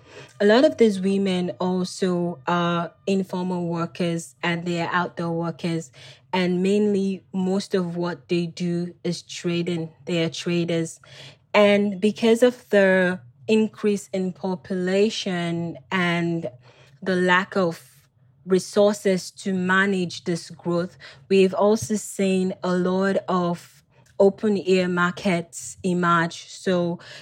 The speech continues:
areas or markets where there are no structures, there are no shade. So these women sell in the streets of Freetown every single day,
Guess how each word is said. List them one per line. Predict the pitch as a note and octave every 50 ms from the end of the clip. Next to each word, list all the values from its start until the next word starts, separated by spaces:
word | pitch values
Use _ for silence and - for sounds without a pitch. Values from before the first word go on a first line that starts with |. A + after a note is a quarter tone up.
| - - - _
areas | - G3+ G3+ G3+ G3+ G3 G3 F#3+ F#3+ F#3+ -
or | - F#3 F3+
markets | F#3 F3+ F3+ F3+ F3+ - - G3+ F#3 E3 - - - - -
where | F#3 F#3 F#3 F3+ F3+ F3 E3+ F3 F3 - _ _ -
there | F#3+ F#3 F3+ F3
are | - D#3+ F3 F3+ F3+
no | F3+ F3 F3+ F#3 F#3 F#3 F#3 F3+ F3+ F#3 F#3 _
structures, | - - - - - - G3+ F3 E3 - - - - F#3 F3 F3 F3 E3+ - _
there | - F3+ F3+ E3 B2
are | E3+ F3+
no | E3+ F3 F3 F3 F3 F3
shade. | - - - - F#3 F3 E3+ E3+ E3+ -
So | - - - F#3+ F#3
these | F3 F#3+ G3 G3+ G3 F#3 F3
women | F3 F#3+ F#3 F#3+ F#3 F3+ F3 F3 E3+ F3 F3 E3 - - - - _
sell | _ - - - F#3+ F3+ F3+ F3+ F3+
in | - - F#3 F#3 F#3
the | F3+ F3 F3
streets | - - - - - - F#3+ F3+ F3 - - _
of | F3 F3 F3 -
Freetown | - - F#3+ F#3 F3+ - - - F#3 F3+ F3 F3 F3 E3+
every | D3 E3 F3+ F3+ F3 F3+ F3+ F3
single | - - - F3+ F3 F3 F3 F3 F3 F3 F3 F3
day, | F3 E3+ _ F3+ F3 E3+ E3+ E3+ E3 E3 E3 E3